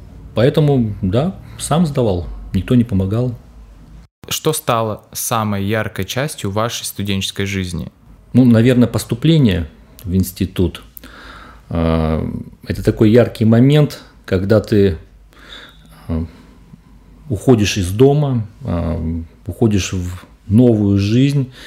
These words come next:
Speaker 1: при этом ты, э, самостоятелен, ты, м, полностью уже взрослый человек,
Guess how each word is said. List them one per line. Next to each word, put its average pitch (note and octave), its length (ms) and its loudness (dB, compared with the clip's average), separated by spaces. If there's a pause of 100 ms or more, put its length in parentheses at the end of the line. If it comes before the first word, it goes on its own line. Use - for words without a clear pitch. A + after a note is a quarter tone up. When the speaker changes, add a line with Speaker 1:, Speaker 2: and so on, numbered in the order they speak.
(280)
Speaker 1:
при G2+ 160 2
этом G2 420 2 (540)
ты, G#2 240 4
э, F2 240 -2
самостоятелен, A#2 1080 0 (240)
ты, E2+ 840 0
м, E2+ 440 -4 (1200)
полностью G2+ 440 2
уже F#2 120 0
взрослый G2 520 2
человек, G#2 640 2